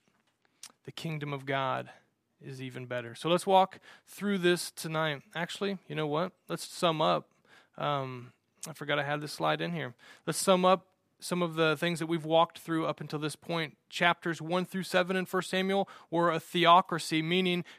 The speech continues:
God reigns through spiritual leadership. So they had priests, but they didn't have a king. They didn't have a president. And so the people and the priests had to submit to God,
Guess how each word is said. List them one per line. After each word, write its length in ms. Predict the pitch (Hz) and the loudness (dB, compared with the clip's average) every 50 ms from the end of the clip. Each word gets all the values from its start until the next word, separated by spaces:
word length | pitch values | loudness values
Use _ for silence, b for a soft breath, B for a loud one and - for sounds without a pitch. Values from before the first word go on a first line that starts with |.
| B - 160 | B -10 2
God 460 | 147 185 185 180 190 208 226 220 208 | 6 8 8 10 10 10 8 8 6
reigns 640 | 185 180 180 175 175 185 190 202 214 226 220 - - B B B | 4 4 4 4 4 4 2 2 0 -2 -4 -6 -8 B B B
through 260 | - - 202 196 175 | -10 -4 -2 -2 -2
spiritual 560 | - - - - 196 202 196 - - 190 185 185 | -2 -4 -6 -2 2 2 2 2 2 2 2 4
leadership. 600 | 185 185 170 165 147 - - 156 147 143 - - | 2 2 2 0 -2 -2 -4 -6 -6 -6 -8 -8
So 120 | - 170 | -6 0
they 120 | 170 170 | 0 2
had 240 | 156 165 165 160 143 | 4 4 2 2 0
priests, 540 | - - 214 240 277 269 - - - - - B B B B | -4 -2 2 2 2 2 0 -6 -10 -12 -12 B B B B
but 80 | 170 | 2
they 80 | 180 190 | 4 6
didn't 200 | 202 220 202 185 | 6 4 2 4
have 140 | 190 190 175 | 2 2 2
a 60 | 170 | 2
king. 380 | - - 175 165 165 180 185 | -4 -2 -2 0 0 -2 -2
They 60 | 175 175 | -2 -2
didn't 140 | 175 185 | 0 0
have 100 | 190 190 | 0 0
a 60 | 196 185 | 0 -4
president. 640 | - - 170 156 160 151 151 151 160 175 180 - _ B B B B B | -2 0 2 2 2 2 0 -2 -2 -4 -4 -6 _ B B B B B
And 160 | - 170 165 - | -2 -2 0 2
so 80 | 185 | 2
the 120 | 180 170 160 | 2 2 0
people 440 | - - 269 269 - 196 185 196 | 2 2 2 4 4 4 4 4
and 100 | 180 175 | 4 0
the 60 | 160 151 | -2 -6
priests 320 | - - 233 214 - - | -4 -2 -2 -2 0 0
had 140 | 185 175 165 | -2 0 0
to 60 | 170 | -2
submit 380 | - - 170 165 175 170 156 - | -6 -6 -6 -4 -4 -4 -4 -6
to 100 | - 160 | -12 -6
God, 420 | 147 151 147 147 143 139 139 131 | -2 0 0 2 2 0 -2 -2